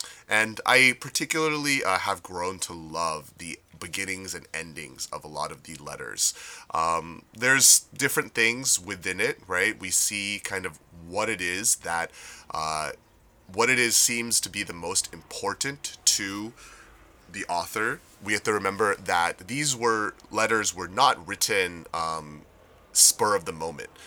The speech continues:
Uh, they weren't written stream of consciousness, you know, though sometimes they feel like it. Uh, that many of times the way that these letters were written was that the author would bring a scribe, uh, and he would dictate what he kind of thought the letter should be.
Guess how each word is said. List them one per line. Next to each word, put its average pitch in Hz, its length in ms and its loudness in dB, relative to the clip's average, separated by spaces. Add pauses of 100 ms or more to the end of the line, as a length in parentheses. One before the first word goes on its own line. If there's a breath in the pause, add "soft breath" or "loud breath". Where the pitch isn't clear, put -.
(280 loud breath)
Uh, 85 160 2
they 98 160 0
weren't 107 320 4
written 98 240 -8
stream 90 280 -2
of 82 100 -10
consciousness, 76 720 -2
you 87 80 -12
know, 78 160 -6
though 78 100 -8
sometimes 78 480 -4
they 71 140 -12
feel 82 260 -6
like 67 280 -8
it. - 120 -14 (300 loud breath)
Uh, 95 100 2
that 90 140 0
many 113 240 0
of 135 80 2
times 98 400 0
the - 80 -8
way 95 180 0
that 113 140 -2
these 90 180 -6
letters 90 240 -4
were 85 100 -10
written 104 340 -6
was 87 100 -6
that 87 120 -4
the 90 160 -10
author 104 440 2
would 82 380 -8
bring 101 360 -4
a - 80 -4
scribe, 85 680 2 (400 loud breath)
uh, 80 220 0
and 87 160 -4
he 98 160 -6
would 87 400 -4 (160)
dictate 127 580 0 (180)
what 110 220 2
he 113 180 -8
kind 113 300 0
of 104 80 -2
thought - 460 4
the 95 80 -4
letter 90 320 -4
should 85 260 -6
be. 87 320 -8